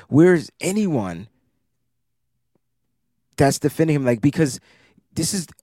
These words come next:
at the end of the day, Trey Lance is still your quarterback. The forty-niners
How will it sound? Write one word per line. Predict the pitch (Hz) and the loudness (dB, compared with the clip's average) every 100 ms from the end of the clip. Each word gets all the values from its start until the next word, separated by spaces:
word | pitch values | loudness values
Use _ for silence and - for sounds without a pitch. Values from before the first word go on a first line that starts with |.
| - | -2
at | 180 | -2
the | - 202 | 0 -2
end | 233 | -2
of | |
the | 208 | -2
day, | 117 147 | 4 4
Trey | - 151 131 | 4 0 0
Lance | 135 107 | -2 -4
is | 98 | -6
still | - 143 139 | -2 2 2
your | 113 98 | 2 0
quarterback. | - 131 69 69 - _ - | 0 0 -2 -6 -14 _ -10
The | |
forty-niners | - 160 185 139 147 156 113 120 - | 0 2 4 4 2 0 -2 -6 -10